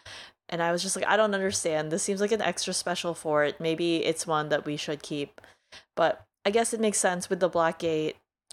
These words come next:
if that was there already. Like, you can dependably abandon this one because the Black Gate seems like a very secure way to make sure that the castle is manned without needing to be manned, because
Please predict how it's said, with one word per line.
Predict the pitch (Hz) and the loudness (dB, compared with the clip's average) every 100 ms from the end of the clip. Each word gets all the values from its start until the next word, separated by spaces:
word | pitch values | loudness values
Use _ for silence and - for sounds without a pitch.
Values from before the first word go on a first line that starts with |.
| - | -4
if | 190 190 | 0 4
that | 170 160 | 4 4
was | 165 160 | 0 2
there | 156 160 | 4 6
already. | 165 170 180 170 | 6 4 2 2
Like, | 156 151 - _ - - | 2 2 -4 _ -20 -6
you | 262 | -2
can | 240 320 320 | 2 4 4
dependably | 294 254 202 196 180 175 165 | 2 0 0 0 2 2 2
abandon | - 180 185 170 165 156 | 0 2 2 2 0 0
this | 151 151 - | 0 -2 -2
one | 143 156 | -2 -2
because | 170 - 180 | -4 -2 -2
the | 185 | 0
Black | 170 202 220 | 2 0 0
Gate | 220 202 190 - _ - | 0 0 0 -4 _ -8
seems | - 202 180 180 175 | -2 0 0 -2 2
like | 170 160 - - | 4 2 0 -2
a | 175 | 0
very | 175 170 170 | 4 4 4
secure | - 196 - 190 175 | 0 -2 -2 0 2
way | 170 160 165 - - - - - | 4 4 2 -4 -14 -16 -12 -4
to | 214 185 | 0 2
make | 170 170 160 | 2 0 0
sure | - 170 | 4 4
that | 165 165 156 - | 4 2 2 -4
the | |
castle | - 160 160 170 160 - | -4 -2 0 0 0 2
is | 165 | 0
manned | 156 147 147 175 190 - | 0 0 0 -2 -4 -2
without | 165 151 151 - | 0 2 0 -4
needing | 156 156 156 | -4 -4 -6
to | - | -4
be | 160 | -2
manned, | 156 139 147 - | -2 -2 -6 -4
because | 170 - 160 147 151 | -6 0 0 2 -2